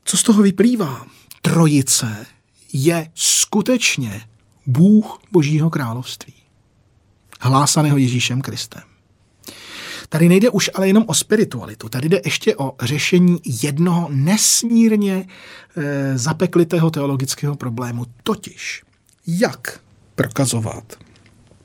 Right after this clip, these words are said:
souvislost mezi evangeliem a trojičním dogmatem z konce čtvrtého století.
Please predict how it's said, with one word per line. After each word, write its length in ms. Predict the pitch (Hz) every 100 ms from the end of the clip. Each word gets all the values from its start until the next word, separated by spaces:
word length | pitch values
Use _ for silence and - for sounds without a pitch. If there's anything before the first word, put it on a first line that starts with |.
| _ _ _ _ _
souvislost 840 | - - 196 143 117 - - - -
mezi 260 | 180 160 160
evangeliem 800 | 131 113 113 92 95 - 120 143 _ _ _ _ _ _ - - - - _
a 80 | 135
trojičním 600 | - 190 247 - 190 135
dogmatem 460 | 139 165 165 175
z 60 | 165
konce 300 | 156 151 147
čtvrtého 440 | - 127 - 135
století. 680 | 135 - 95 - - -